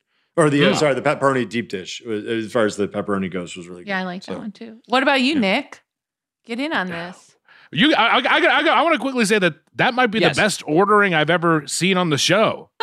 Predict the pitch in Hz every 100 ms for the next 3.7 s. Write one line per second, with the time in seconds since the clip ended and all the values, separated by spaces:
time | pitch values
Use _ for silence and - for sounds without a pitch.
0 | 466 175 202 160 147 170 117 110 95 -
1 | 92 87 - _ _ _ _ - 151 -
2 | 226 247 170 156 175 208 185 180 175 160
3 | 131 107 - 101 87 -